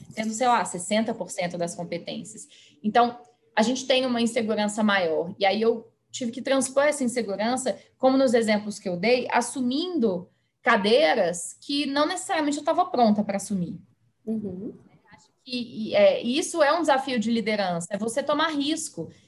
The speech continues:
Speaker 1: Então, às vezes, vai chegar uma oportunidade pra você e você tem que dizer sim, e depois resolve como é que você vai
Speaker 2: <laughs>
Speaker 1: fazer aquilo, né? Aceita.
Speaker 2: Sim.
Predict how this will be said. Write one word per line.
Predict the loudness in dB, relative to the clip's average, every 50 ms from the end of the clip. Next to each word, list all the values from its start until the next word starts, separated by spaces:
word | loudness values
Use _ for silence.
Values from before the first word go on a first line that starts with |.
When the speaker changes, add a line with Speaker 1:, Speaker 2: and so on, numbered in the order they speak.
| _ 0
Speaker 1:
Então, | 0 2 4 2 0 0 -6 -16 _ _ 0
às | 2 4 4 6
vezes, | 6 6 6 6 4 0 -2 -2
vai | -2 0 0 0
chegar | 0 0 2 2
uma | 2 2 2
oportunidade | 0 0 -2 0 0 0 2 4 4 4 4 4 2
pra | 0 -2 -2
você | -2 -2 -4 -4 0 2 6 6 6 6 4 2
e | 0
você | -2 -2 -2 -4 -4 -8
tem | -8 -8
que | -8 -6
dizer | -4 -2 -2 -2
sim, | -4 -6 -6 -6 -4 -4 -2 0 2 2
e | 4 4
depois | 4 2 2 -2 -4 -4 -2
resolve | 0 0 4 4 4 4 4 2 0
como | 0 2 2
é | 2
que | 0
você | 0 0 2
vai | 4 4 2 2 -2 -8 -18 _ -8
Speaker 2:
<laughs> | -8 -6 -6 -6 0
Speaker 1:
fazer | 4 6 6 6 4 2 _ _ _ _ _ _ -4
aquilo, | 0 2 2 2 2 -2 -6
né? | -4 -2 -2 0 -2 -2 -6 -10 _ _ -20 -16
Aceita. | -14 -12 -6 -2 0 0 2 0 -2 -4 -2 0 0 0 0 -4 -10
Speaker 2:
Sim. | -16